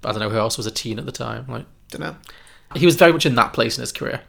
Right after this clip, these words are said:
Speaker 2: Mm.
Speaker 1: Like, he wasn't a superstar yet. He was just doing lots of different things. He'd done some well-received films,
Speaker 2: Mm-hmm.
Speaker 1: but not a lot of, like, big hits. Yeah, this film doesn't really give him anything to do, does it?
Speaker 2: <laughs> No. <laughs>
Speaker 1: He just gets to sit around with his Charlie from Busted hair and eat peanuts and
Speaker 2: Mm-hmm.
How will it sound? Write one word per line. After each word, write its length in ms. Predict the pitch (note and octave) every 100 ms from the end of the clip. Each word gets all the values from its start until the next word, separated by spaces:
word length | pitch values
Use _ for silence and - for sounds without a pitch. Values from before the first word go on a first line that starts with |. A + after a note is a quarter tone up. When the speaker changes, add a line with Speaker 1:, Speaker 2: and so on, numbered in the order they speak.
| -
Speaker 2:
Mm. 100 | B2+
Speaker 1:
Like, 100 | C3+
he 100 | C3
wasn't 260 | C#3 C3+ -
a 20 |
superstar 440 | - A2+ - B2
yet. 100 | A2+
He 60 | A#2
was 80 | A2+
just 140 | -
doing 220 | B2 A#2 A2+
lots 180 | -
of 60 | -
different 220 | G#2 C#3
things. 180 | A#2+ A#2+
He'd 100 | D#3+
done 140 | C3+
some 180 | B2 A#2
well-received 440 | A2+ A2 - B2+ -
films, 360 | F#3 F3 E3+
Speaker 2:
Mm-hmm. 300 | - - C#3+
Speaker 1:
but 120 | E3
not 220 | C3+ B2 -
a 60 |
lot 200 | A#2 A#2
of, 80 | -
like, 160 | A#2 -
big 140 | A#2
hits. 380 | A#2 - - - - - - -
Yeah, 160 | C#3 A#2
this 140 | B2+
film 160 | - A#2
doesn't 140 | A#2+
really 140 | A#2 A#2+
give 120 | A2+
him 60 |
anything 220 | B2 B2 C#3
to 80 |
do, 120 | D3+ F3
does 160 | G3
it? 160 | D3+ - - - -
Speaker 2:
<laughs> 240 | - -
No. 440 | C#3+ C#3+ F#3+ B2+ A2 A5+ A#5+
<laughs> 320 | A5+ F#3+ - D3+
Speaker 1:
He 60 |
just 140 | B2+ -
gets 140 | -
to 80 | -
sit 200 | - D3+
around 280 | D3 C#3+ D3
with 100 | C3
his 160 | A#2+ -
Charlie 360 | - C#3 C3+
from 160 | A#2 A#2+
Busted 300 | C3 - B2
hair 300 | B2 B2 B2
and 100 | A2+
eat 120 | -
peanuts 520 | - B2 B2 - -
and 320 | B2+ C3 C3
Speaker 2:
Mm-hmm. 60 | F#3